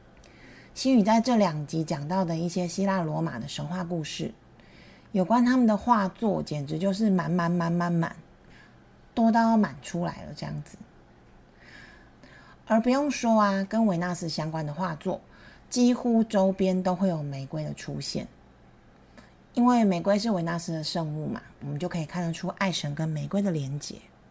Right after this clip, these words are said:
那因为像这种神话的画作实在是太多，我就不一一介绍。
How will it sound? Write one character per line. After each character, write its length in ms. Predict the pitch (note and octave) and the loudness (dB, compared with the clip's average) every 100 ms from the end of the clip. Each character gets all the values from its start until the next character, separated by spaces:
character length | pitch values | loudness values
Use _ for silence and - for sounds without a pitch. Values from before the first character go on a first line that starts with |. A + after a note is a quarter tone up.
| - - - - - - | -20 -20 -20 -20 -20 -12
那 160 | - C4 | -2 0
因 140 | B3+ C4 | 4 4
为 140 | B3+ | 4
像 220 | A#3+ A3 | 4 4
这 40 | A3+ | 4
种 160 | F#3+ | 2
神 240 | D#3 D#3 D#3 | 0 -4 -2
话 160 | F3+ | -2
的 80 | D#3+ | 0
画 160 | F3+ E3+ | 0 0
作 160 | E3+ | -2
实 100 | D#3 | -4
在 120 | D3 | -4
是 140 | D3 E3 | -6 -8
太 260 | - F3 | -6 -6
多， 180 | C#3 - | -6 -6
我 160 | - D3 | -8 -4
就 120 | A3 | -4
不 160 | G3+ - | -2 -2
一 240 | F3 D#3+ | -2 -2
一 20 | |
介 180 | E3 D3+ | -2 -6
绍。 240 | C3+ - | -6 -8